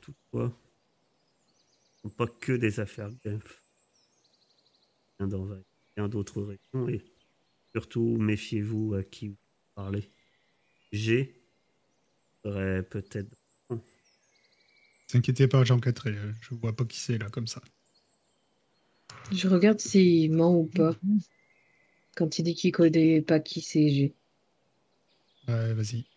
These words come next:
Speaker 2: Et, euh, c'est un test de, euh, il n'y a pas de psychologie là-dedans, hein.
Speaker 3: Sagesse ?
Speaker 2: Ouais.
Speaker 3: Quoi, difficulté ?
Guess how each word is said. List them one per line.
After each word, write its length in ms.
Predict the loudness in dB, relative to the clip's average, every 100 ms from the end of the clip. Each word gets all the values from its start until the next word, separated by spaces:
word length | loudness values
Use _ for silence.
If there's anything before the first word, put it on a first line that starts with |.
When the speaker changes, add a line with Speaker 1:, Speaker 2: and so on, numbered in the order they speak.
| _ _ _ -4
Speaker 2:
Et, 80 | -2
euh, 320 | -2 -2 -4 -8 _ _ -14
c'est 220 | -4 0
un 100 | 2
test 300 | 4 4 6
de, 100 | 6
euh, 400 | 8 8 6 4 0 -6 -16 _ _ _ _ _ _ _ _ _ _
il 40 | -8
n'y 60 |
a 20 |
pas 160 | -2 0
de 80 | -2
psychologie 680 | -4 -10 -2 0 2 2 0
là-dedans, 440 | 0 0 0 2
hein. 80 | 0 -4 _
Speaker 3:
Sagesse ? 680 | -14 -6 2 2 2 -4 -16 _ _ _ _ _ _ _ _ _ _ _ _ _ _ _ _ _ _ _
Speaker 2:
Ouais. 260 | 2 2 2 _ _ _ _ _ _ _ _ _ _ _ _ _ _ _ 0
Speaker 3:
Quoi, 120 | 0
difficulté ? 500 | 0 -6 -6 -6